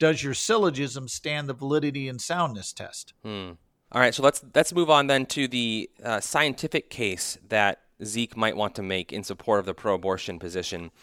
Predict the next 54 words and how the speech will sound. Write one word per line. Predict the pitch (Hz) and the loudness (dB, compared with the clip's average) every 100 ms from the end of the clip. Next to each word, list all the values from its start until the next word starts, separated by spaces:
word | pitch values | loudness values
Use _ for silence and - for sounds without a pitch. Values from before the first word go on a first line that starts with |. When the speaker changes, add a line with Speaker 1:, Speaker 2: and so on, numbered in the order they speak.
| - - | -20 -4
Speaker 2:
Uh, | 104 | 0
what | 135 | 2
would | - | 4
that | 123 101 | 4 4
look | 95 | 0
like? | 87 76 - _ _ _ _ _ _ _ _ _ _ | -2 -4 -8 _ _ _ _ _ _ _ _ _ _
Speaker 1:
Zeke | - 226 220 | 0 0 2
is | 190 | 0
going | - 196 190 | 2 0 2
to | 165 | 0
make | 156 170 165 | 0 -2 -2
a | |
big | 113 185 185 139 | 4 4 4 2
deal | 175 165 | 2 2
out | 156 151 | 2 -2
of | 135 | -6
twinning. | - 165 151 107 110 | -6 -6 -6 -8 -10
He's | 113 | -10
gonna | - 147 | -8 -8
say, | 135 143 139 | -4 -2 0
"Okay, | 180 - 165 156 151 - - | -2 0 -2 0 -4 -10 -12
if | 143 | -4
you're | 190 220 | -2 0
going | 226 226 | 0 -2
to | 208 - | -2 4
argue | 190 190 156 147 | 6 6 4 -4
that | 143 156 | -2 0
every | 170 170 | 0 0
time | 160 160 151 | -2 -2 -2
we | 151 | -4
put | - 160 - | 0 0 -2
sperm | - - 170 175 | -6 -2 0 2
and | 165 | 0
egg | 160 156 123 | -2 -4 -6
together, | 117 160 147 | -2 0 0
you | 127 127 | -2 -4
get | 127 135 | -4 -2
a | |
living | 135 151 139 | -2 -2 -4
human | 147 143 135 117 | -6 -6 -6 -2
being, | 151 143 123 127 - - _ | -2 -2 -4 -10 -16 -20 _
what | - 220 | 6 6
do | |
you | 220 | 6
do, | 165 185 180 | 2 2 4
number | 180 170 165 | 2 4 2
one, | 147 175 175 143 | 4 2 2 0
with | 135 - | -4 -4
twinning, | - 196 151 131 143 - _ - | -4 -2 0 -4 -8 -14 _ 0
where | 160 156 | 4 6
up | 170 170 | 4 2
to | 151 | -12
twenty-one | - 185 190 170 170 156 | -6 -2 0 0 0 2
days | 160 156 143 | 2 2 -2